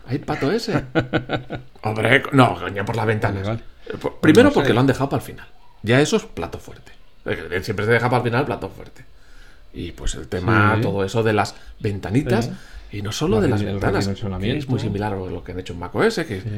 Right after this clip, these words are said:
Speaker 1: las aplicaciones se quedan a un lado abiertas. También cuando le
Speaker 2: Mm.
Speaker 1: conectas un monitor externo, tienes ahí dos pantallas como, como si fueras un ordenador normal y corriente.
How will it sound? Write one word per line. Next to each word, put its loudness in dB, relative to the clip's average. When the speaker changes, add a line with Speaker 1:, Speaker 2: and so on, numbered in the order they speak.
Speaker 1:
las -8
aplicaciones -8
se -12
quedan -4
a -4
un -2
lado 4
abiertas. 2
También -2
cuando 8
le 8
Speaker 2:
Mm. 2
Speaker 1:
conectas 2
un -4
monitor 2
externo, 0
tienes 4
ahí 2
dos 0
pantallas -2
como, -2
como -8
si -10
fueras -2
un -2
ordenador -2
normal -2
y -6
corriente. -4